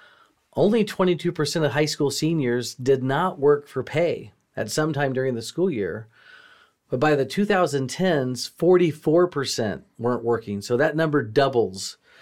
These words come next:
over that thirty or forty year period.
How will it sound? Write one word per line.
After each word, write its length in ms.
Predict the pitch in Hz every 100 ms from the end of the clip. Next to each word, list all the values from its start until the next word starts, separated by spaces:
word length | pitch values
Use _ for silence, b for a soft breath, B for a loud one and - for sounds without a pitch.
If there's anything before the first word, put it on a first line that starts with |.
| B B B -
over 240 | 120 127
that 220 | 123 -
thirty 420 | - 135 131 120 117
or 120 | 113
forty 320 | - 131 127
year 180 | 120 110
period. 520 | - 131 123 107 104